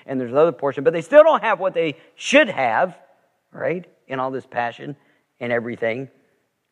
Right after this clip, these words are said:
But they don't have a king. They don't have a king to rule over them. This verse reminds the Jewish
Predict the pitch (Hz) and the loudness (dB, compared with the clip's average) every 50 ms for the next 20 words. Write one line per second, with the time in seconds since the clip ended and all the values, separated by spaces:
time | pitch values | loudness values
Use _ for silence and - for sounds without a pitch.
0 | _ - 156 151 - 147 143 180 190 170 143 127 120 - - 156 202 220 196 196 | _ -4 -2 0 0 0 2 2 2 0 -2 -4 -6 -4 -4 -2 -2 -2 -2 -4
1 | 202 175 - _ _ _ _ _ _ _ _ _ _ _ _ _ _ _ _ _ | -8 -10 -14 _ _ _ _ _ _ _ _ _ _ _ _ _ _ _ _ _
2 | - 127 139 156 160 185 185 185 - - 165 160 156 135 139 135 123 139 139 127 | 0 2 2 2 0 0 -2 -2 -2 -2 -2 -2 -2 -2 -4 -2 -2 -2 0 0
3 | 127 123 120 117 120 101 113 110 107 123 139 147 139 - _ _ _ _ _ _ | 0 0 0 -2 -6 -8 -10 -10 -10 -10 -10 -12 -14 -18 _ _ _ _ _ _
4 | _ _ _ _ _ _ _ _ _ _ _ _ _ _ _ _ _ _ _ _ | _ _ _ _ _ _ _ _ _ _ _ _ _ _ _ _ _ _ _ _
5 | _ - 165 208 247 208 180 165 170 190 202 196 - - - 165 165 156 151 156 | _ 4 6 6 6 6 0 0 2 2 2 2 0 -2 -2 0 2 2 4 2
6 | 170 196 202 180 147 - 160 143 120 123 151 185 190 190 185 | 2 2 -2 -6 -6 -8 -10 -10 -8 -6 -2 0 0 0 0